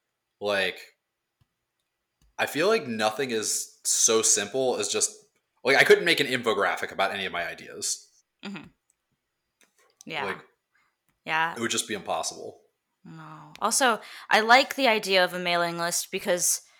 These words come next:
Speaker 2: you're not getting hundreds of people interacting with you directly in a way that, like, like, <sighs> like, it's too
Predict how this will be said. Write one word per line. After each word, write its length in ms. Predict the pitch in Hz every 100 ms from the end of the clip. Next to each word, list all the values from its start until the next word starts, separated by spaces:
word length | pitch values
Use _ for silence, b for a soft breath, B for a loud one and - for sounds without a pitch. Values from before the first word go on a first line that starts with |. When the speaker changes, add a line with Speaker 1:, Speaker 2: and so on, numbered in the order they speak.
| b b _ -
Speaker 2:
you're 140 | 208 202
not 440 | 185 196 214 -
getting 320 | 202 196 190
hundreds 680 | 165 - 180 185 185 185 -
of 540 | 185 165 156 143 - _ _ -
people 680 | 185 185 190 180 170 175 b b b b _ _ _ _ _ -
interacting 720 | 208 190 180 180 - 185 180
with 220 | 175 -
you 320 | 170 160 156
directly 800 | 165 156 151 147 - 185 180 180
in 80 | 160
a 80 | 170
way 180 | 165 165
that, 140 | 156
like, 300 | 180 170 - _ b b b b b -
like, 280 | 180 - - _ _ -
<sighs> 480 | - - - - -
like, 240 | 202 202 - _ _ _ _ _ _
it's 360 | 220 226 - -
too 480 | - - 247 254